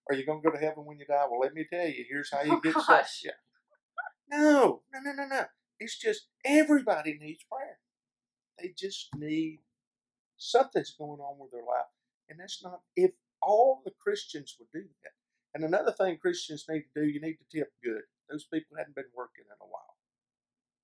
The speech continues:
Speaker 1: And they, they need good tips.
Speaker 2: Mm-hmm.
Speaker 1: You know, waitresses, my daughter waited. She said the worst tippers are Christians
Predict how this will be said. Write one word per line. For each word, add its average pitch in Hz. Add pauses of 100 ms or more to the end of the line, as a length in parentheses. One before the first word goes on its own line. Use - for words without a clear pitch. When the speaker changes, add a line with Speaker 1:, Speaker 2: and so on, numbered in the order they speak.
(120)
Speaker 1:
And 123
they, 143
they 147
need 143 (120)
good 131 (280)
tips. -
Speaker 2:
Mm-hmm. -
Speaker 1:
You 135
know, 127 (1200)
waitresses, 151 (100)
my 123
daughter 139
waited. 110
She -
said 147
the 120
worst 143
tippers - (100)
are 113
Christians -